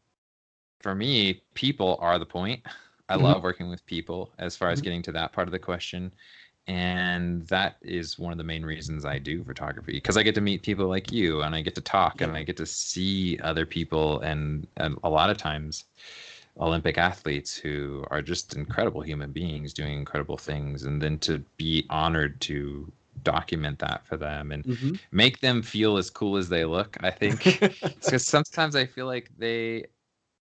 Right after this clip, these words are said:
Speaker 1: get these pictures taken of 'em and they don't look that cool, and you're like,
Speaker 2: Yeah.
Speaker 1: "You're a really cool person. You should look really cool." And so I think that's really where my, my passion for that comes from, is
Speaker 2: Cool.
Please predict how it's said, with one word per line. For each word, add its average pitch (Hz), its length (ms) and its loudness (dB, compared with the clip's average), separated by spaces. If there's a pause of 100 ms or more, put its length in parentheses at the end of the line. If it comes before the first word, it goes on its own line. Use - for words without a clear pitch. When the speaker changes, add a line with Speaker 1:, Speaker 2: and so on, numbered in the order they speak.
(160)
Speaker 1:
get 120 180 -6
these 110 160 -6
pictures - 320 -6
taken 87 320 -4
of 78 120 -6
'em 78 140 -8
and 82 100 -6
they 95 60 0
don't 117 360 -6
look 123 180 -4
that 117 180 2
cool, 113 440 0
and 76 120 -2
you're 82 120 -2
like, 92 200 -2
Speaker 2:
Yeah. 135 140 -4
Speaker 1:
"You're 160 280 8
a 156 40 6
really 156 360 4
cool 143 220 0
person. 127 460 2
You 110 200 0
should 110 300 -2
look 107 360 0
really 107 380 4
cool." 95 560 2 (520)
And 110 120 4
so 110 120 6
I 104 60 6
think 113 220 0
that's 101 200 2
really 95 260 2
where 82 500 2
my, 82 320 0 (100)
my 85 260 0
passion 82 600 -6
for - 180 -10
that 78 280 -4
comes 92 300 -8
from, 92 400 -8 (120)
is 82 440 -8
Speaker 2:
Cool. 143 260 -8